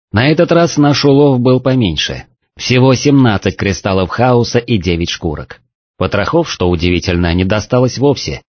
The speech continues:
да и предметов вроде ботинок тоже на сей раз не было. Веревочница смотрела на меня, явно ожидая одобрения, и я не заставил ее долго ждать, кивнув с довольной улыбкой. Надо было сказать еще что-нибудь ободряющее,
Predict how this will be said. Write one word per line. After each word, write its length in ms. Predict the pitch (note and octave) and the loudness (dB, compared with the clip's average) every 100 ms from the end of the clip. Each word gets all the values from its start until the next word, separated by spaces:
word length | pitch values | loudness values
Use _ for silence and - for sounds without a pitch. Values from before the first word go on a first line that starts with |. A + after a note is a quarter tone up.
| _ - | _ -4
да 140 | F2 | -2
и 100 | F#2 | 0
предметов 600 | - G2 G#2 B2+ B2+ G#2 | 0 0 2 0 0 -2
вроде 340 | F#2 G#2 F#2 | 0 0 0
ботинок 500 | F#2 F#2+ - A2+ A#2+ | -2 -2 0 0 0
тоже 340 | - A2+ G#2 C3 | 0 0 2 2
на 160 | B2 | 2
сей 220 | G#2 F#2+ F2+ | 0 -2 -2
раз 240 | F2 - | -2 -4
не 160 | F#2 D2+ | -6 -6
было. 320 | D2 B1+ B1 _ _ _ _ _ _ _ - | -8 -12 -16 _ _ _ _ _ _ _ -6
Веревочница 800 | F#2 F#2+ B2+ B2 - A#2 G2+ A2 | -2 2 2 2 2 -2 0 0
смотрела 480 | G#2+ G#2 A2+ A2 G#2+ | 0 0 2 2 2
на 100 | G#2+ | 2
меня, 280 | G#2+ A#2+ A#2+ | 2 2 2
явно 440 | F#2+ G2 G2 G#2 | 0 0 0 0
ожидая 460 | G2 G#2+ G2+ G2+ G2 | 0 0 0 0 0
одобрения, 640 | G2 G#2 B2+ G#2+ E2 D2 - _ _ - | 0 0 0 0 -2 -6 -12 _ _ -2
и 140 | A2+ | 2
я 140 | C#3 | 4
не 120 | D#3+ D3+ | 4 2
заставил 540 | C3+ B2 C3+ C#3 C#3 | 0 0 0 2 4
ее 220 | B2+ G#2+ | 4 2
долго 380 | F#2+ G2 F#2+ G2 | 2 0 0 -2
ждать, 400 | F2 D#2 C#2 - _ _ | -2 -6 -8 -16 _ _
кивнув 440 | - F#2+ F2+ A2 A2 | -4 0 2 0 -2
с 140 | G2+ | -6
довольной 440 | F2+ F2 F2 E2+ F2 | -4 -2 -2 -2 -2
улыбкой. 560 | F2 D#2+ - - B1+ _ _ _ _ _ | -2 -4 -8 -12 -14 _ _ _ _ _
Надо 240 | F#2 F2+ F2+ | -2 0 0
было 240 | F#2+ F#2 | 0 -2
сказать 420 | - G2 G2 F#2+ | -2 -2 -2 -2
еще 240 | - - A2+ | -4 -2 -2
что-нибудь 520 | - F2+ E2 E2+ F2 | -2 -2 -2 -2 -2
ободряющее, 800 | E2+ E2+ E2+ D#2+ D2+ - D#2 | -4 -2 -2 -2 -4 -6 -6